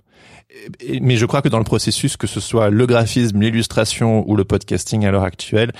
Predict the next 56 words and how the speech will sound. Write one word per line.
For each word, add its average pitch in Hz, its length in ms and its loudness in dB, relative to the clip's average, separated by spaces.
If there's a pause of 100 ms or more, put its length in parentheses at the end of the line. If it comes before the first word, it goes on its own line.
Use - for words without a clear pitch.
il - 100 -20
y 101 40 -2
a - 20 0
toujours 123 260 2
un 120 80 2
moment 110 300 2
dans 110 260 0
le 107 100 2
processus - 760 -6 (920)
où 104 120 4
en 95 60 2
fait 117 280 -2
on 98 80 0
fait - 200 -2
face - 500 -2
à 98 100 0
la 95 100 2
réalité 104 580 0 (340)
et 95 260 4
où, 95 100 2 (160)
enfin 95 420 -2 (180)
même, 101 340 2
même 101 300 2
le 98 60 0
podcast, 143 440 0
hein, 107 60 2
ce - 80 -6
qu'on 104 100 -4
fait - 120 -4
ensemble, 139 260 -2
c'est - 100 -6
pas 107 100 0
toujours 104 260 2
rose 101 180 2
et - 20 4
violette. 98 480 2
Il 98 80 2
y - 20 4
a 95 40 4
une 95 140 2
réalité 98 480 2
qui - 160 -4
est 92 40 2
là. 123 240 2 (600)
Euh, 95 180 2
moi, 90 100 2
ce - 100 -2
que - 100 -4
j'appelle 98 220 0
le 95 80 0
principe 101 380 -2
de 98 60 2
réalité. 95 560 2 (300)
Et 107 100 0
donc, 95 320 0
euh, 95 80 2